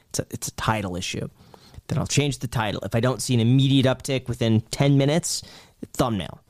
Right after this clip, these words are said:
What's wrong with the thumbnail? Change the thumbnail. And so two hours,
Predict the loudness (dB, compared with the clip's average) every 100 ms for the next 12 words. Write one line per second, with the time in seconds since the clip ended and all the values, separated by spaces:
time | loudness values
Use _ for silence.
0 | 0 0 2 2 2 -2 -2 -2 -2 -4
1 | -6 0 2 2 2 2 0 -4 -10 -20
2 | -20 -4 2 2 4 2 0 -2 _ -20
3 | -20 _ 2 2 4 2 4 2